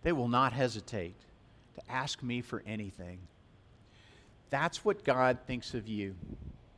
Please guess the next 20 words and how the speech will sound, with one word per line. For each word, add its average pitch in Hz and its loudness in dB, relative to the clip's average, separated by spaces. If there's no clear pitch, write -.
If 127 -2
you 190 8
are 170 12
in 147 2
Jesus 131 0
Christ, - -2
you 143 -2
don't 175 6
have 151 2
to 151 -8
despair. 131 0
You 160 2
don't 202 4
have 156 2
to 135 -2
fear. 113 -2
God 202 12
may 226 10
discipline 170 8
you 104 0